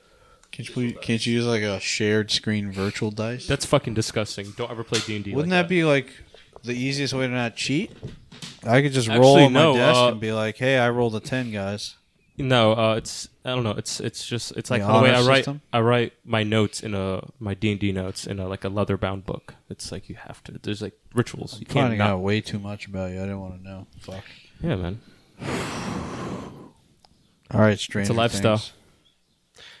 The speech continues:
Speaker 2: I like
Speaker 1: Speaking of
Speaker 2: that.
Speaker 1: that, have you seen the, um, trailer for the, what's that movie? It's like
Speaker 2: Stranger
Speaker 1: the
Speaker 2: Things?
Speaker 1: No, it's like the Superbad,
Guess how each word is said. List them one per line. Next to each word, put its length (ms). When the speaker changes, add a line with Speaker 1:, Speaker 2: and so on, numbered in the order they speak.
Speaker 2:
I 60
like 100
Speaker 1:
Speaking 160
of 80
Speaker 2:
that. 40
Speaker 1:
that, 200
have 120
you 60
seen 300
the, 180
um, 460
trailer 380
for 160
the, 340
what's 220
that 120
movie? 360
It's 120
like 60
Speaker 2:
Stranger 280
Speaker 1:
the 60
Speaker 2:
Things? 300
Speaker 1:
No, 180
it's 120
like 120
the 60
Superbad, 840